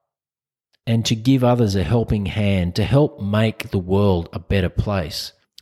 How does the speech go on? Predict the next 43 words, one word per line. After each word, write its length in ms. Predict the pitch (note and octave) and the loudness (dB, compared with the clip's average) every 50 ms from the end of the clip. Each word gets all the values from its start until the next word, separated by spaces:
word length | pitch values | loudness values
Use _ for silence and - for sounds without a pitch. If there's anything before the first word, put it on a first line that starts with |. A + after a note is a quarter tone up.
| - | -8
And 120 | - A2 G#2+ | -2 2 2
that's 120 | C3 C3 | 2 0
partly 420 | - - C#3 C3+ B2+ G#2+ F#2 A2 G#2 | 0 2 2 2 2 2 2 0 0
why 460 | G2 G2+ F#2+ G2+ G#2+ G#2+ G2+ F#2+ F#2 | 2 2 2 4 4 4 2 2 0
I've 100 | F#2 F#2 | -2 -4
decided 480 | F#2 F#2 - - A2 G#2+ G2+ F#2 F2+ - | -6 -6 -2 0 0 0 0 0 -2 -4
to 80 | - | -10
do 380 | G2 F2+ - G2+ G2+ G2+ F#2+ F#2 | -10 -4 -2 0 0 0 0 0
this 240 | E2+ F#2 F2 - - | -2 -2 -4 -4 -6
blog 640 | - _ - G#2 C3+ D3+ C#3 G2 E2 E2+ G2+ G#2+ - _ _ _ _ _ _ _ _ | -8 _ 0 2 2 4 2 2 0 -4 -8 -10 -16 _ _ _ _ _ _ _ _
and 180 | A#2 G#2+ G2+ F#2 | -2 0 2 2
build 220 | A#2 B2 C3 A#2+ | 4 4 4 2
this 220 | A2 G#2 - - | 2 0 0 2
rock 220 | B2 A2 A2 - - | 0 0 0 0 -2
solid 320 | - - A2 G2+ G2 F2+ F#2+ | -2 0 0 0 0 -2 -2
wellness 460 | F#2+ G#2+ A2 G#2+ G2+ G2 F#2+ - - | -2 0 0 0 0 0 -2 -4 -6
community, 560 | - G2+ G2 A2 C3+ E3 F3+ D#3 A#2+ G2+ F#2+ | -4 -4 0 2 2 2 2 2 2 0 -2
because 320 | F#2+ G#2 - - A#2 G#2 | -2 -6 -4 -2 -2 0
I 40 | A2+ | 0
really 300 | A2 A2+ B2+ C3 B2+ A#2+ | 0 2 2 2 2 2
wanna 400 | A2+ G#2+ A2 G#2+ G#2 G#2 G#2+ G#2 - - _ _ _ | 0 -2 -2 -4 -4 -4 -6 -8 -12 -18 _ _ _
use 240 | B2 A2+ A#2 A2+ | 0 0 2 2
everything 460 | B2+ C3+ D3 D#3+ C#3+ - B2+ B2 A#2 A#2 | 2 4 4 4 2 2 0 0 2 2
that 140 | A2 G2+ | 0 2
I've 360 | G2+ G2 G2 G2 F#2 F2+ F#2+ - _ _ _ _ - _ | 2 2 2 2 0 -2 -6 -14 _ _ _ _ -12 _
discovered 600 | A2+ G#2 - - - B2+ B2 C#3+ C#3 C3+ A#2+ A2 | -4 -4 -4 -2 0 0 2 4 4 4 2 4
over 180 | G2+ G2 G2 | 2 0 -2
the 80 | G2 G2 | -2 -4
last 520 | G2 G#2 G#2+ G#2 G#2 - - - - _ _ - - - _ _ - | -2 -2 0 0 0 -2 -4 -8 -14 _ _ -20 -20 -20 _ _ -8
twenty 280 | - - C3 B2 B2 A#2+ | -4 0 2 2 2 2
to 100 | G#2+ G2+ | 0 -2
thirty 360 | F#2+ - - A#2+ A#2 G#2+ G#2 G2 | -4 0 0 2 2 2 2 0
years 500 | F#2+ G2 A#2+ C#3+ C#3+ C3 A2+ G#2+ G2 G2+ | 0 0 2 2 4 4 2 2 0 -2
and 140 | G#2 G2+ | -4 -2
to 120 | - A2+ A2 | -2 -2 -2
really 260 | A2 A#2+ A#2+ A#2 A2+ | 0 0 -2 -2 -2
help 320 | - - A#2 A#2 A#2 - | -2 0 0 0 2 0
as 100 | A#2 G2+ | -2 -2
many 200 | G#2 G#2 G2+ G2+ | 0 0 0 0
people 360 | G2 - - G#2 G2+ G2 G2 F#2+ | 0 0 0 -2 -2 -2 -2 -4
as 160 | F#2 F2+ F#2 | -2 -2 -2
I 120 | F2+ F2+ | -2 -2
can. 480 | - - - B2+ C#3+ C#3+ A2+ F2+ D2+ | -4 -4 -4 -2 -2 0 -2 -4 -6